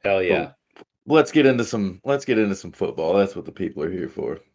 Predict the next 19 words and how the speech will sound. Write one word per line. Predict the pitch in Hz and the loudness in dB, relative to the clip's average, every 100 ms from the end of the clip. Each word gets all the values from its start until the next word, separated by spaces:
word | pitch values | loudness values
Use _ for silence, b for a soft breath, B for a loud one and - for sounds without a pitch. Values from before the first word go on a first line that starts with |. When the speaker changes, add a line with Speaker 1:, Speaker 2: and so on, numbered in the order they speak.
| _ _ _ _ - | _ _ _ _ 2
Speaker 1:
Yeah, | 120 117 | 6 6
certainly | - 220 226 214 | 8 8 10 8
not | 202 185 | 8 6
college | 190 185 143 | 8 8 8
basketball. | 151 156 - 156 160 156 | 4 2 2 2 2 2
I | 156 | -2
can't | - 160 139 | -2 -4 -2
win | 143 | -4
a | |
college | 139 135 127 123 | -2 -2 -4 -4
basketball | 120 113 - 120 117 | -6 -6 -8 -6 -4
game | 98 120 113 113 | -4 -4 -4 -6
this | 104 - | -8 -4
year | 110 | -4
to | 95 | -2
save | - 113 104 | -2 -2 -2
my | 107 | -8
fucking | - 113 104 92 | -4 -4 -4 -6
life. | 98 113 117 113 - | -4 0 2 0 -6